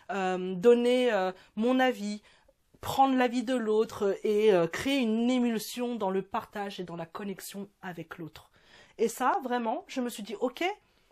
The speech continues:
alors avec mon podcast, je peux faire ça encore et différemment. » Euh, je veux pouvoir juste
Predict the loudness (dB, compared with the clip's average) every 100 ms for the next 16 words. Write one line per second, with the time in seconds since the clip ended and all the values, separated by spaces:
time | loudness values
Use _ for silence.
0 | -18 -4 2 2 2 0 0 0 -2 -2
1 | 0 2 2 0 -10 -6 -2 -2 0 -2
2 | -2 0 0 -2 -4 -2 -2 -2 -2 _
3 | -20 -20 _ _ 0 0 -2 -4 -2 -2
4 | -2 -2 -4 -8 -20 -20 _ 0 4 6
5 | 6 4 0 -4 -4 0 2 2 -2 -4
6 | -2 -2 -2 -6 -6 -6 -16